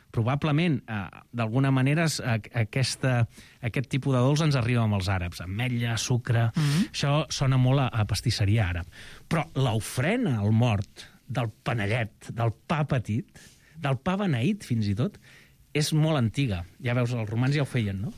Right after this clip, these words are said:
Speaker 2: Però d'alguna manera, Amadeu, pel que estàs explicant avui, clar, ehm, que nosaltres sempre, eh, quan arriben aquestes dates, és com aquesta, aquesta lluita, no?, entre Halloween, castanyada, eh, tu
Speaker 1: Clar,
Speaker 2: però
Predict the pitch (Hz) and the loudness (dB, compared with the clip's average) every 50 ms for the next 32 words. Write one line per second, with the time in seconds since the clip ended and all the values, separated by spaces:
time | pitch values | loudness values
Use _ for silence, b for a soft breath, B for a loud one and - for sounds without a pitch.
0 | - - - 294 277 247 233 220 220 294 - - 208 175 156 156 160 170 160 170 | -10 -6 -4 -2 0 0 2 2 2 0 2 2 2 2 2 2 2 2 2 2
1 | 165 147 160 156 - 165 - 175 165 196 240 - - - 196 175 - 160 156 160 | 2 0 0 0 -2 -2 -2 -2 -2 -2 -2 -2 -2 -2 -2 -2 0 0 0 2
2 | 156 147 151 170 196 - 196 190 208 190 - - - 170 160 156 156 151 151 151 | 2 2 2 2 2 0 0 0 -2 -2 -4 -4 -4 -2 0 0 2 2 2 4
3 | 151 151 151 151 147 - 208 202 196 180 196 202 233 - 254 208 190 202 190 180 | 4 4 4 2 2 0 2 2 4 4 4 2 2 2 2 0 2 2 0 0
4 | 165 160 - - 170 165 160 156 156 156 151 151 151 - 175 165 160 165 165 190 | 0 -2 -2 -2 0 0 0 0 0 -2 -2 -2 -2 -2 0 0 2 2 2 2
5 | 226 240 220 196 196 190 - - 190 170 165 170 170 170 170 - 233 277 302 - | 2 2 2 2 0 -2 0 0 2 2 2 2 2 0 0 0 0 0 0 -2
6 | - - - 185 165 - - 196 185 180 170 160 185 185 - - - 190 190 185 | -4 -2 0 0 0 0 0 0 0 2 2 2 0 0 0 0 0 0 0 0
7 | 180 175 175 170 165 160 160 156 151 147 208 196 - 220 208 214 208 208 185 170 | -2 -2 -2 -2 -2 0 0 0 0 0 -2 -2 0 2 4 4 4 4 2 2
8 | 175 165 175 185 208 220 196 202 185 175 170 165 165 156 - - 190 190 185 190 | 0 0 2 2 2 2 2 2 0 0 0 0 0 0 0 0 0 0 2 2
9 | 185 180 180 185 185 175 - 180 - - 180 180 185 180 185 - 165 175 - 190 | 2 4 4 4 2 2 0 -2 -2 0 2 2 2 2 0 -2 -2 -4 -4 -4
10 | 180 - 202 196 196 - - - - - - - 165 - - - - - 240 220 | -2 0 0 0 0 -2 -8 -18 -20 -16 -10 -10 -10 -10 -10 -18 -8 -4 -2 0
11 | 196 196 196 | 0 0 -2